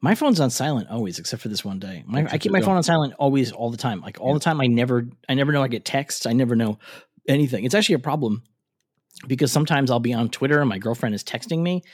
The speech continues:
Speaker 1: and then she'll have to drop a D M to me on Twitter and go, "Check your fucking text, God damn it."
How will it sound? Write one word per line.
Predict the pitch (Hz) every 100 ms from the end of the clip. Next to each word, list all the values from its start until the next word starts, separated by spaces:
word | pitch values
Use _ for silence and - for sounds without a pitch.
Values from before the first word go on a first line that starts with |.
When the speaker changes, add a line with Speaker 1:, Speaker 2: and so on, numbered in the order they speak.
| - - -
Speaker 1:
and | 120
then | 117
she'll | 135
have | 113
to | 113
drop | 113 107
a | 104
D | 101 104
M | 107 113
to | 117
me |
on | 101 92
Twitter | - 101
and | 92
go, |
"Check | - 113
your | -
fucking | - 113 104
text, | - 95 - -
God | 82 80
damn | 80
it." | 82